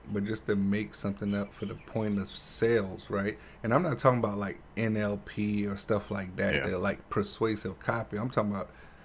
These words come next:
Speaker 1: you just told a story that wasn't true, and you're sticking by it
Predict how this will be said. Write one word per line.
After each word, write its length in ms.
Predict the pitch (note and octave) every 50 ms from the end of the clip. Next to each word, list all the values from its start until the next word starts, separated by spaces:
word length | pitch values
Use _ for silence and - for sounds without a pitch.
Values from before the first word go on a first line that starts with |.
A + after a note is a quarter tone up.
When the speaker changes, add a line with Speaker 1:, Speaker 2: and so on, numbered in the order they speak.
| - - - - - - - - - - - - - - - - - - - - - -
Speaker 1:
you 240 | D2+ G2 A#2 C#3 C3
just 240 | A2+ G2+ G2 -
told 260 | - B2+ A2 G#2+ G2+ G2
a 60 | F2+
story 480 | - - - - C3 C3+ B2 A2+ G#2
that 220 | G2+ G2+ G2+ G2+ G2 - - - - - - F#2 F#2 F#2
wasn't 360 | G2 A2 A#2 A#2+ A2+ G#2+ G2+ G2
true, 380 | - - C#3 C#3 A#2 G#2 G2+ G2 - - - - - - - - - - - - - - - - - - - - - - -
and 160 | G2 G#2 G#2 A2
you're 120 | B2 B2
sticking 480 | A#2 - - C3+ A#2 - A2 G#2 G#2 G2
by 280 | G#2+ A#2+ A#2+ A#2+ A2+
it 180 | G#2+ G2+ -